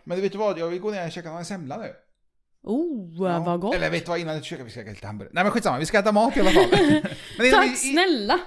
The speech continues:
Speaker 1: innan vi börjar med maten.
Speaker 2: Så säger vi: "Tack
Speaker 1: Tack
Speaker 2: snälla
Speaker 1: snälla. <laughs>
Speaker 2: för att ni har lyssnat på dagens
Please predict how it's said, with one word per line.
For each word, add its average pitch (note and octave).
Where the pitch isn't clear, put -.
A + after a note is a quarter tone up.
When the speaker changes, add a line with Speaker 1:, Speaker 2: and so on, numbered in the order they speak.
Speaker 1:
innan A3+
vi C#4
börjar C#4+
med A3+
maten. C#3
Speaker 2:
Så A#3
säger G#3
vi: E3+
"Tack B3+
Speaker 1:
Tack B3+
Speaker 2:
snälla B3+
Speaker 1:
snälla. F3+
<laughs> D#3+
Speaker 2:
för A#3+
att A3+
ni G#3
har G3
lyssnat G3
på -
dagens F3